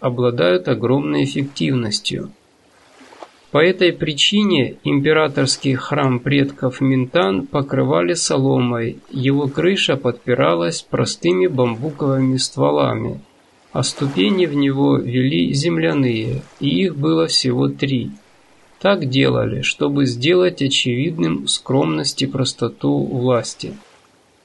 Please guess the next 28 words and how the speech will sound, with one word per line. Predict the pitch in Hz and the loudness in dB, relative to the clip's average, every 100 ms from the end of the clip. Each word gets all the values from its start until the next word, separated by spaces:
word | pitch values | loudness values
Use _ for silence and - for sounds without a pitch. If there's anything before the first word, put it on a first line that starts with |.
| _ _ _ _ _ _ | _ _ _ _ _ _
Джаоский | 147 131 175 185 180 - - 170 | -4 0 2 4 2 0 -2 0
Дзянцзы | 147 131 160 151 147 151 202 208 | 0 2 2 2 0 0 0 0
собирался | 208 139 131 135 160 165 156 | 0 -2 0 2 2 0 0
напасть | 135 127 131 151 156 - | 2 0 0 -2 0 -2
на | 135 | -2
царство | 127 143 135 135 - 143 147 | 0 0 0 0 -2 -2 0
Вэй | 147 135 - 254 233 | 0 0 -2 -6 -2
и | 151 | 0
отправил | 160 - 156 165 151 151 143 | 0 -2 0 2 0 -2 -2
Шимо, | 131 - - 151 160 156 113 - - | -4 -2 0 0 2 2 0 -4 -8
чтобы | - 127 123 127 | -4 -2 -2 0
тот | 175 180 | 0 0
посмотрел, | 143 - 127 120 123 139 135 123 | -2 -2 -2 -2 -2 2 2 0
как | - 147 143 | -2 -4 -2
там | 131 127 | -2 -2
обстоят | 123 - 135 131 131 123 | -2 -2 0 2 0 0
дела, | 143 139 113 - - - | 0 2 0 -4 -12 -8
дав | 127 156 - | -2 -2 0
ему | 143 131 127 | 0 0 0
сроку | - 151 165 165 156 | -2 0 0 0 -4
месяц. | 151 147 135 - 107 - - - _ _ _ _ _ _ - | 0 0 0 -2 -6 -8 -10 -14 _ _ _ _ _ _ -4
Но | 151 | -2
тот | 151 202 185 | 2 0 2
вернулся | 151 156 185 180 156 | 0 2 2 2 0
только | 139 156 147 143 | 0 -2 -2 -2
через | - 139 131 | 0 0 0
шесть | 120 - 147 139 139 | 0 0 0 0 -2
месяцев. | 120 110 113 - - - - | 0 -2 -4 -6 -8 -8 -12